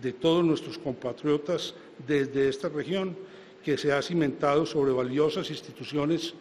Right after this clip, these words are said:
sociales, culturales, cívicas y empresariales, que son hoy orgullo de todos los colombianos. Y segundo, que aquí encontrará siempre las puertas abiertas, el apoyo a iniciativas que fortalezcan la democracia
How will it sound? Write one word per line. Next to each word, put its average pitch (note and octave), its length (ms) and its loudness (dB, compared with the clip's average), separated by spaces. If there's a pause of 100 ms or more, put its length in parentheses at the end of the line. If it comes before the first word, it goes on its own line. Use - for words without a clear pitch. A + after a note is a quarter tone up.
(280)
sociales, E3 1080 -2 (800)
culturales, D3+ 1000 0
cívicas F3+ 580 -2
y D3 60 2
empresariales, C#3 880 -2 (400)
que B2+ 100 -6
son C3+ 240 0
hoy D#3 100 4
orgullo D3+ 400 2
de C3+ 80 2
todos D3 260 4
los C#3+ 160 0
colombianos. B2+ 840 -10 (480)
Y C#3+ 100 -4
segundo, E3+ 500 2 (880)
que D#3 80 2
aquí E3 240 2
encontrará D#3+ 480 2
siempre E3+ 580 -2
las C#3 140 -4
puertas D3+ 440 0
abiertas, C3 800 -4 (640)
el C#3 140 0
apoyo D3+ 360 4
a D#3+ 40 8
iniciativas D3+ 600 2
que D#3 120 -2
fortalezcan C#3 720 -2
la D3 80 2
democracia C3+ 600 -2